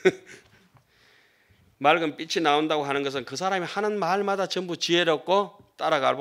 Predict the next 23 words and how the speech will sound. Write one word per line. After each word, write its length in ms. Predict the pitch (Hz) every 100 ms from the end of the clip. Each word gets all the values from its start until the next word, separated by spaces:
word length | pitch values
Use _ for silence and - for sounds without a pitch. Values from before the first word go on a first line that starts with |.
| 147
만한 300 | 135 139 139
기본 500 | - 160 160 180 -
본보기가 840 | 120 127 156 160 151 185 165 - -
된다. 300 | 117 120 107
이렇게 220 | 143 190
봐도 360 | 165 143 160 -
안 100 | 107
되겠습니까? 500 | 117 120 156 156 117
이? 120 | 180 - - _ _
경강부에 540 | - 104 107 101 113
하자면은. 460 | 101 95 90 85 82 _ _ _ _ _ -
양심에 500 | 117 139 196 196 -
쩌달리는 600 | 127 143 180 208 139 - - _ _
그냥 240 | - 156 131
남 180 | 139
속이는 420 | 147 190 208 180 131
말은 300 | 123 160 135
아예 160 | 160
안 200 | 151 98
한다, 220 | - 190 160
이 40 |
말이야. 240 | 87 - - _ - _ _ _ 92
예. 140 | 85